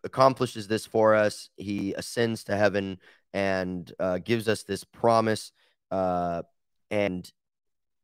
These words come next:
in ten, it says, "He who descended is the one who also ascended far above all the heavens, that he might fill all things." And he, Jesus,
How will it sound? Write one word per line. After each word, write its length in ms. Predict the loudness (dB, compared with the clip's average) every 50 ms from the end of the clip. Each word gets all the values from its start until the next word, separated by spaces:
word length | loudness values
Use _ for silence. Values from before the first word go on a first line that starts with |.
| _ _ _ _ _ _
in 200 | -4 -4 -4 -4
ten, 260 | 2 4 4 4 4
it 120 | 4 0 0
says, 220 | 2 2 2 2
"He 220 | 0 -2 -2 -2
who 140 | -2 -2 -4
descended 540 | -4 -6 -8 -6 -2 -2 0 0 0 0 0
is 220 | 0 -2 -4 -2
the 100 | -2 -2
one 360 | -2 0 0 2 2 2 0 -2 -8 -14 -20 -16 _
who 160 | -8 -8 -4 0
also 380 | 0 0 0 0 -2 -6 -8 -6
ascended 500 | -8 -8 -6 -2 0 0 2 2 0 -2
far 480 | -4 -10 0 2 6 8 10 10 8 8
above 360 | 6 6 6 6 6 6 6
all 140 | 4 4 4
the 100 | 2 2
heavens, 400 | 2 2 2 4 2 0 -2 -2
that 160 | -2 -4 -4
he 160 | -4 -6 -6 -4
might 240 | -2 -2 -4 -4
fill 460 | -8 -14 -4 0 2 4 4 4 2 2
all 200 | 0 0 0 0
things." 640 | -2 0 2 2 4 4 2 0 -2 -4 -8 -14 -20 _ _ _ _ _ _ _ -20 -20 _ _ _ _ _ _ _ _ _ _ _ _ _ _ _ 2
And 260 | 4 4 4 2 0
he, 480 | -4 -4 -2 0 2 2 2 0 -2
Jesus, 600 | -4 -6 -4 -4 -2 -2 0 0 0 -2 -2 -4